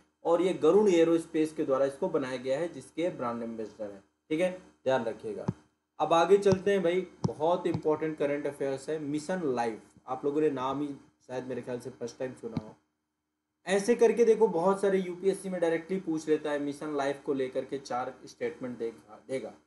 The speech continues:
अब यहाँ पे Mission Life में यहाँ पे देखिए lifestyle for environment, ये पर्यावरण से जुड़ा हुआ mission है,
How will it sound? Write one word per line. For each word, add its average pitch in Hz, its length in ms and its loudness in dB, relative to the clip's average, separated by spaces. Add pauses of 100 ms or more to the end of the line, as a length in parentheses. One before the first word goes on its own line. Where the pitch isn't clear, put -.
(340)
अब 170 120 0
यहाँ 202 180 8
पे 214 120 6
Mission 196 320 0
Life 190 280 4
में 202 80 -4
यहाँ 190 120 0
पे 196 100 0
देखिए 185 280 0
lifestyle 185 720 0
for 190 240 2
environment, 139 560 -2 (240)
ये 165 80 2 (160)
पर्यावरण 156 480 2
से 165 160 -4
जुड़ा 143 220 -2
हुआ 151 200 2
mission 151 320 -6
है, 156 80 -12